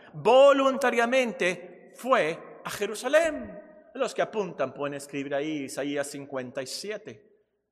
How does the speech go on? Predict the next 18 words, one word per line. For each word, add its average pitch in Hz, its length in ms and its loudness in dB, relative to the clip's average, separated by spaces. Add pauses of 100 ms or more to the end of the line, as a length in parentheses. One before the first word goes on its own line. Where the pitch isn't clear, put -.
(140)
Isaías 143 440 -2
cincuenta, 139 960 -6
el 123 120 -14
versículo 135 420 -8
siete. - 640 -12 (580)
No 277 80 -2
sé 254 300 0
si - 100 -6
ustedes 180 300 -4
conocen, 139 580 -4
hay 139 140 -4
una 151 120 -6
historia 139 480 -2
de 127 120 -2
la 120 140 0
esposa 143 580 -6
de 127 120 -6
Jeroboam. 113 760 -6